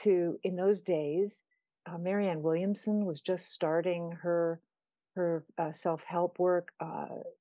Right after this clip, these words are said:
Louise Hay was just starting. All these people in Los Angeles, I used to go to their workshops. So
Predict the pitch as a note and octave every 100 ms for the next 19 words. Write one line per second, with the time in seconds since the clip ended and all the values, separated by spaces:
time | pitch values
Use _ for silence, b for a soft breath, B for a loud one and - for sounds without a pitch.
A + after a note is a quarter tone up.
0 | _ _ F3 F3 D#3+ - F3 F#3+ G3+ F#3+
1 | G3 - - F#3 F#3 F#3+ F#3 F3+ _ _
2 | _ - B3 B3+ - B3+ A#3 F#3+ F#3 F3
3 | F3 G3+ A#3+ F3+ D#3+ F3 E3+ - E3+ F3+
4 | D#3 D#3 D#3 F3+ F3+ - C#3+ F3 - -
5 | - _ b b b - - A#3 A#3